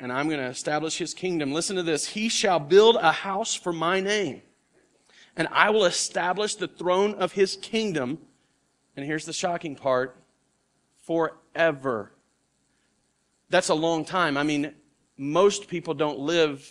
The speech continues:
that long. If we're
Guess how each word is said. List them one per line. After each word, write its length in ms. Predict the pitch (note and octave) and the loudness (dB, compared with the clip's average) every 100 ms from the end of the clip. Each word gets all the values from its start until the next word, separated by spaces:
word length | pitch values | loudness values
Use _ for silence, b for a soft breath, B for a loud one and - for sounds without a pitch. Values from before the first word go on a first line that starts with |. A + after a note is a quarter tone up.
| - _ _ - | -20 _ _ -4
that 220 | C#3+ B2+ | -4 -2
long. 400 | D3 E3 A2 F2+ _ _ _ _ _ _ _ _ _ _ _ _ _ - | -2 -2 -4 -10 _ _ _ _ _ _ _ _ _ _ _ _ _ -2
If 200 | E3 E3+ | -2 0
we're 420 | E3+ E3+ D#3 D#3 | 2 4 4 0